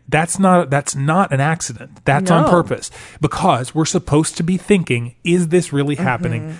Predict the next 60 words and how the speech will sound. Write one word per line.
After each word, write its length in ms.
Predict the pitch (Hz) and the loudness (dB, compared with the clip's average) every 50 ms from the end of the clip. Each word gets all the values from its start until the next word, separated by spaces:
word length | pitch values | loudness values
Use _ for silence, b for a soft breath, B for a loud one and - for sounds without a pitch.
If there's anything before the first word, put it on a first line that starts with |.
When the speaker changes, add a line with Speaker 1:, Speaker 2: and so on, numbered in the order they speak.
| B B - | B B -2
Speaker 1:
Is 180 | 147 151 147 | -2 -2 0
this 140 | 139 151 131 | 0 -2 0
just 260 | - 151 139 - - | 0 -2 -2 -2 -2
in 60 | 135 | -4
Michael's 400 | 127 123 123 127 - 120 117 - | -2 0 -2 -2 -2 -4 -8 -8
brain?" 420 | - - 190 214 175 113 117 104 - - | -4 0 0 2 2 0 -2 -8 -14 -12
Speaker 2:
Mm-hmm. 320 | - 185 185 170 160 165 | -8 -8 -8 -6 -6 -2
Speaker 1:
Because 340 | 143 165 170 165 151 160 165 170 - | -2 2 2 2 2 0 -4 -6 -4
a 60 | 139 | -2
lot 160 | 131 131 147 | 0 2 2
of 100 | 165 160 | 0 0
the 20 | - | -2
things 200 | 151 143 139 127 | -4 -6 -4 -4
we 100 | 131 131 | -6 -6
see 300 | 120 - - - 240 240 208 | -6 -4 -2 0 2 2 2
are 120 | 151 131 | 2 2
just 240 | 113 127 110 - - | 0 -2 -4 -6 -8
in 60 | 110 | -8
Michael's 340 | 107 104 98 - - - - | -8 -8 -10 -12 -14 -20 -12
brain, 320 | - 190 180 165 147 175 | -8 -8 -6 -6 -4 -4
like 160 | 170 165 156 160 | -4 -4 -4 -2
Speaker 2:
Mm-hmm. 80 | 160 | -2
Speaker 1:
this. 220 | 220 175 170 170 - | -2 -2 -2 -4 -4
And 180 | 139 135 139 139 | -4 -2 0 0
we're, 160 | 143 147 147 | 0 0 0
we're 140 | 139 151 175 | 0 0 0
gonna 140 | 190 175 | 0 0
repeat 280 | 160 135 - - 202 - | 0 -2 -2 -6 -6 -4
that 120 | - 135 120 | -4 -4 -4
a 60 | 110 | -4
lot 320 | 123 156 196 208 - - | -6 -2 -2 -2 -2 -2
during 120 | 135 131 127 | -6 -6 -6
this 140 | 120 - - | -6 -6 -6
episode, 320 | 170 170 170 - 127 110 | -6 -6 -4 -6 -6 -6
but 80 | 127 117 | -6 -6
let 140 | 156 196 | -4 -4
me 40 | 208 | -2
tell 140 | - - 180 | 0 0 0
you, 80 | 170 135 | 0 0
man, 200 | 117 117 113 110 - b b b b b b | -2 -4 -8 -8 -10 b b b b b b
that 240 | 123 135 160 180 185 | -2 0 2 4 4
was 140 | 175 147 123 | 4 2 0
an 80 | 117 | -4
effective 500 | 113 - - - 170 160 - - 156 120 | -8 -10 -2 0 0 0 0 -4 -6 -6
scene, 440 | - - - 190 185 170 151 135 - - | -4 -2 0 2 2 2 0 -2 -2 -4
and 160 | 135 135 131 | -4 -4 -2
you 220 | 117 127 160 170 160 | -2 0 0 0 0
see, 720 | - - - - - 175 185 185 165 151 135 123 120 117 b b b b b b b _ _ - | 0 -2 -2 0 0 0 0 0 0 -2 -4 -6 -10 -12 b b b b b b b _ _ -2
you 120 | 143 165 165 | 0 0 2
see 260 | - - - 190 196 | 2 0 -2 -2 0
what 160 | 185 180 165 | 2 0 0
he's 180 | 127 160 151 - | 0 -4 -6 -4
trying 280 | - - 151 147 139 | -2 0 0 0 0
to 80 | 120 120 | -4 -4
do 180 | 107 120 127 135 | -4 -4 -2 0
there 160 | 160 160 151 | 2 2 2
immediately, 460 | 127 120 127 135 147 165 165 170 160 | 0 0 0 0 0 0 0 0 -2
and 100 | 156 147 | -2 0
you're 80 | 139 131 | 0 -2
like, 160 | 127 113 | -2 -4